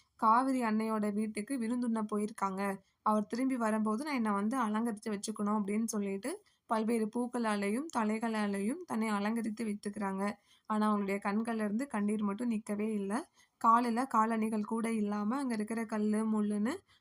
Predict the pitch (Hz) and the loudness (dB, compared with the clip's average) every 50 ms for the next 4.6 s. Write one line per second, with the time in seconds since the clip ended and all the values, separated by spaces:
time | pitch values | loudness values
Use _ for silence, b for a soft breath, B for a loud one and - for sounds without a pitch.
0 | b _ 214 208 208 226 214 226 226 214 208 220 233 240 233 220 208 202 196 208 | b _ 0 0 0 0 -2 0 0 2 2 2 2 2 2 0 0 0 0 0
1 | 220 226 233 214 - 214 208 202 233 294 311 - 233 220 214 208 214 208 208 220 | 0 0 -2 -2 -2 -2 -2 0 -2 -2 -2 -2 0 0 2 2 0 0 0 0
2 | 208 202 214 214 220 220 220 214 - 214 208 202 196 269 359 - b b b b | 0 0 0 2 0 0 0 -2 -2 -2 -2 -2 -2 -2 -4 -6 b b b b
3 | b _ - 214 214 208 202 202 - 220 220 220 220 214 214 208 208 208 - 208 | b _ -2 0 0 2 2 2 2 2 2 0 0 0 0 -2 -2 -2 -4 -2
4 | 208 196 208 233 254 233 214 - 208 208 208 214 | -2 0 0 0 0 -2 -2 -2 0 0 -2 -2